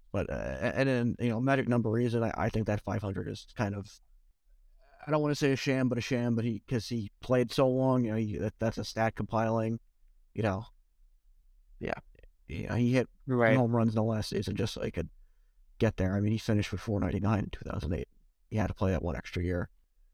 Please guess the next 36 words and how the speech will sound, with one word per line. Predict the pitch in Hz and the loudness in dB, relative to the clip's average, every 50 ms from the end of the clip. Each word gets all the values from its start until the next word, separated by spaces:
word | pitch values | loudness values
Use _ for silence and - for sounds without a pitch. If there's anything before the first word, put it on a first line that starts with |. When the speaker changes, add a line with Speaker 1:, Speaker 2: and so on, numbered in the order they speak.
| _ _ _ _ _ _ - _ - | _ _ _ _ _ _ -14 _ -2
Speaker 2:
Now, | 143 139 131 131 135 | 2 4 4 4 4
the | 127 135 | 2 0
next | 139 139 143 160 - - - - - | 2 2 2 0 0 -4 -10 -8 -4
two | - - 156 147 151 170 175 165 - _ _ - | 0 2 4 4 4 2 -2 -4 -10 _ _ 2
I'll | 131 135 | 2 2
group | 127 123 135 131 - | 4 4 2 2 0
together, | - - 135 113 113 123 123 113 95 101 98 - - _ _ _ _ _ _ _ _ _ _ _ _ _ | -2 -4 -2 2 4 4 4 4 2 0 -4 -6 -10 _ _ _ _ _ _ _ _ _ _ _ _ _
and | - 120 117 113 | -2 0 2 2
you'll | 120 120 | 2 0
see | - - - 107 104 | 0 0 0 2 2
why. | 104 101 98 92 95 127 - - _ _ _ _ _ _ _ _ - | 2 0 0 -2 -2 -4 -6 -10 _ _ _ _ _ _ _ _ -14
So, | - - - 143 135 131 127 127 - - - | -8 2 4 6 6 6 6 4 2 0 2
Alex | 135 135 139 147 143 - | 4 6 6 4 4 2
Rodriguez | 143 135 139 139 127 139 139 147 143 - - - - - - _ _ _ _ _ _ _ _ - | 0 2 2 4 4 6 4 4 4 0 -4 -8 -10 -12 -16 _ _ _ _ _ _ _ _ -4
in | 127 120 | -4 -2
twenty | - 139 123 123 | 0 0 0 2
twenty-two, | - 135 123 - - 131 127 - | 2 0 0 0 2 0 0 0
thirty-four | - 131 131 131 131 - - 131 127 - | 2 2 2 2 2 2 2 2 2 2
point | - - 127 120 - | 2 0 0 0 0
three | - 127 123 | 0 0 0
percent, | - - 120 - - 131 123 123 123 - - _ _ _ _ _ _ _ _ | 0 -2 -4 -2 0 2 2 2 0 -2 -6 _ _ _ _ _ _ _ _
and | - 120 123 | -2 0 2
then | 123 120 117 117 | 2 2 2 2
went | 113 120 123 - - | 2 0 0 2 4
up | 120 123 123 - - | 4 4 4 2 -2
very, | - 110 110 113 117 127 127 127 127 127 120 | -8 -10 -8 0 4 6 6 6 6 4 4
very | 113 117 117 113 110 | 4 4 4 4 4
modestly. | 110 110 110 110 110 110 - - 110 107 104 104 | 2 2 2 2 2 0 -2 -4 -4 -4 -2 -2
Everyone | 117 117 123 123 120 | -2 0 2 2 4
else | 117 117 - | 4 2 4
having | - 120 113 107 110 | 4 2 2 4 2
these | 110 110 - - - - - | 0 -2 -4 -8 -12 -18 -10
fifteen, | - - 131 - - - 120 113 107 | -4 -4 -4 -4 -2 -2 -2 0 2
seventeen | - 117 113 113 117 - 113 110 - | 2 2 2 2 0 0 -2 -2 -2
point | - 110 107 104 98 | -2 -2 -2 -2 0
jumps. | 110 110 107 101 - - | 0 0 0 0 -4 -10